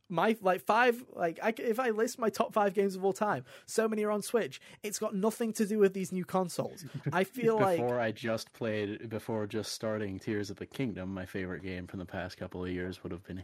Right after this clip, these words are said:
Speaker 2: Hades, which was on the Nintendo Switch before it was on PlayStation.
Speaker 1: Dude, it's just like, I just want something to be excited again from Sony, and it just feels like it's just doom and gloom,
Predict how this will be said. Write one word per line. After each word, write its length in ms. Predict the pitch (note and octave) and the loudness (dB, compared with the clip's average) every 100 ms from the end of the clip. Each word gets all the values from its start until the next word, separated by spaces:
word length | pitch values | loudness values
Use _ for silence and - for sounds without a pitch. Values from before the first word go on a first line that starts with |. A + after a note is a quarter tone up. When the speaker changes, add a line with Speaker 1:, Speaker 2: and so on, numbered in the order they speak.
| - | -6
Speaker 2:
Hades, 480 | B2 F2 D2 E2+ - | -4 -4 -8 -10 -12
which 120 | - | -10
was 120 | F#2+ | -8
on 160 | F#2+ F#2+ | -6 -6
the 60 | |
Nintendo 480 | F#2 G2 G#2+ F#2+ F2 | -6 -8 -6 -6 -8
Switch 320 | - G#2+ - | -4 -6 -4
before 320 | A2 - G2+ G2+ | -8 -6 -4 -4
it 80 | |
was 140 | A2+ A2 | -6 -6
on 220 | G2+ G2 | -6 -6
PlayStation. 760 | - - - - - - - A#2+ _ _ - _ A2+ - - | -8 -8 -6 -10 -10 -10 -10 -10 _ _ -20 _ -12 -10 -10
Speaker 1:
Dude, 180 | B3 A#3+ - | -8 -8 -6
it's 200 | G3+ - | -6 -4
just 240 | B3 B3 | -6 -2
like, 460 | A#3 G#3 D#3+ - _ _ _ _ _ _ _ _ | 0 2 0 -10 _ _ _ _ _ _ _ _
I 60 | G#3 | -6
just 240 | A#3+ A3+ | -6 -8
want 320 | D3+ D#3 E3+ E3 | -4 -2 -2 -4
something 380 | D#3 D3 D3 | -4 -4 -8
to 60 | - | -6
be 60 | B2+ | -8
excited 500 | G#2+ - B2 B2 - | -6 -6 -6 -8 -10
again 180 | A2 G#2 | -12 -12
from 140 | G#2 | -14
Sony, 400 | - G2+ G2 C#2 - | -12 -12 -12 -16 -16
and 100 | C3+ | -14
it 60 | D3 | -12
just 200 | E3+ - | -10 -2
feels 220 | F3+ E3+ | -2 0
like 160 | D#3 - | -4 -6
it's 140 | C#3 | -10
just 280 | - G3 - | -6 -6 -4
doom 300 | E3 F3 F3+ | -2 0 0
and 160 | D#3 C3 | -4 -6
gloom, 400 | B2+ C#3 C#3 | -4 -2 -2